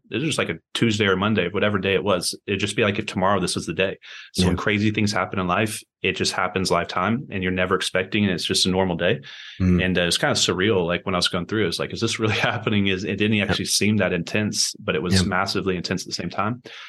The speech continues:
Speaker 2: Yep.
Speaker 1: But just to understand that just because you wouldn't do something or you wouldn't think that this could happen doesn't mean that, like, people think the way you do and that they're not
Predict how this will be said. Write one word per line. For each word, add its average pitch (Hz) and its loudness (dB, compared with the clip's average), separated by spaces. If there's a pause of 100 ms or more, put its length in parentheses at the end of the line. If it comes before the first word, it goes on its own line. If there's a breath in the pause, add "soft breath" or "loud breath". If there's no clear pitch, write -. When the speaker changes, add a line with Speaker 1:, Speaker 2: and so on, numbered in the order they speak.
(180 loud breath)
Speaker 2:
Yep. 107 2
Speaker 1:
But 104 -2
just 113 0
to 135 2
understand 110 2
that 90 0
just 113 0
because 110 0
you 98 2
wouldn't 117 4
do 120 2
something 120 0 (100)
or 98 -2
you 104 2 (320)
wouldn't 101 2
think 104 2
that 76 0 (160)
this 110 0
could - -2
happen 95 0
doesn't 90 0
mean 95 2
that, 82 2
like, 80 2
people 90 -2 (420)
think 107 0
the 98 -2
way 90 4
you 92 2
do 90 2
and 85 -2
that 82 2 (100)
they're 90 0
not 85 -4